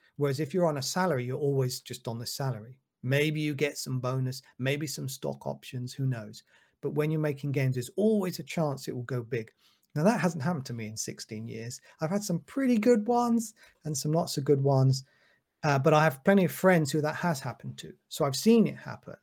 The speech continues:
and I think maybe mine is around the corner. But if it isn't, it's okay, because I'm enjoying my life making games. So, and that's the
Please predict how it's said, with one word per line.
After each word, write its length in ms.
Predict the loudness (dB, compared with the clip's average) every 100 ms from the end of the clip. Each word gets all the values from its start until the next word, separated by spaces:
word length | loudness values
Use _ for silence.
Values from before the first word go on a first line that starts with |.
| -16 -18 _ _ -8
and 120 | -4
I 60 | -4
think 280 | -2 -4 -2
maybe 260 | -4 -4
mine 320 | -2 -2 0
is 180 | -2 -2 -4
around 320 | -2 -2 -4
the 80 | -6
corner. 400 | -6 -6 -8 -14 _ _ _ _ _
But 160 | 2 4
if 140 | 6
it 120 | 6
isn't, 380 | 8 8 6 4 -4 _ _ _
it's 160 | 0 4
okay, 360 | 2 2 -4
because 220 | -4 -6 -4
I'm 160 | -2
enjoying 460 | -2 0 0 0 -2
my 100 | -4
life 280 | -6 -10 -12
making 320 | -14 -14 -14
games. 440 | -12 -12 -14 -20 -20 _
So, 360 | -12 -6 -4 -6 -6
and 140 | 0 2
that's 160 | 0
the 180 | -2 -10